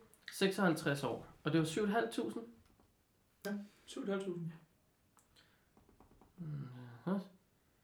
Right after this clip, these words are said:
Speaker 1: Det er hundrede treogtredive kroner om året.
Speaker 2: Ja.
Speaker 1: Altså,
Speaker 2: Kan
Speaker 1: altså,
Speaker 2: du
Speaker 1: jeg
Speaker 2: sætte
Speaker 1: mener bare,
Speaker 2: hundrede treogtredive kroner af om året?
Speaker 1: det tror jeg da sagtens, jeg kan.
Speaker 2: Det tror jeg ikke. Du er simpelthen ikke.
Speaker 1: Og så skal jeg da lige dividere
Speaker 2: Under,
Speaker 1: det
Speaker 2: under tretten.
Speaker 1: med, med, med tolv.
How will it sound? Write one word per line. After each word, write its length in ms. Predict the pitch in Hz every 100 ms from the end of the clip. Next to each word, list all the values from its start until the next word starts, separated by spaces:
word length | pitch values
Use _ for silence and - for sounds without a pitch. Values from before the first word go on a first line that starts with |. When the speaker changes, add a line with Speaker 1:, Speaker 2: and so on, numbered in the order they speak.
| _ _ -
Speaker 1:
Det 60 | 156
er 40 |
hundrede 180 | 226 233
treogtredive 380 | 233 190 185 151
kroner 440 | 147 156 175 - - _ _ _ _ _
om 180 | 143 143
året. 300 | - - 185 - - - _ _ _ -
Speaker 2:
Ja. 140 | 185 202 - _ _ _ _ _ _ _ _ _ _ _ _ _ _ _ -
Speaker 1:
Altså, 140 | 143
Speaker 2:
Kan 80 | 151 -
Speaker 1:
altså, 160 | 139 143
Speaker 2:
du 40 |
Speaker 1:
jeg 60 | 131
Speaker 2:
sætte 160 | 135
Speaker 1:
mener 60 | 139
bare, 220 | 143 175
Speaker 2:
hundrede 200 | 196 202
treogtredive 280 | - 185 180
kroner 260 | 190 185 180
af 40 |
om 100 | 175
året? 180 | 175 160 - -
Speaker 1:
det 120 | 180 180
tror 140 | 139
jeg 100 | 135 -
da 40 |
sagtens, 760 | - - - - 170 240 208 -
jeg 140 | 135
kan. 180 | 139 127
Speaker 2:
Det 80 | 123
tror 160 | -
jeg 60 | -
ikke. 280 | - - -
Du 60 |
er 100 | 160
simpelthen 320 | 175 165 139 123
ikke. 140 | -
Speaker 1:
Og 60 | 147
så 160 | 220
skal 140 | 226 226
jeg 80 |
da 60 | 175
lige 160 | 175 202
dividere 280 | 202 160 156
Speaker 2:
Under, 160 | 165 - -
Speaker 1:
det 120 | 233
Speaker 2:
under 160 | 233
tretten. 320 | - - - 175
Speaker 1:
med, 320 | 175 156 139 131 139
med, 220 | 131 -
med 100 | 127 -
tolv. 340 | - 254 -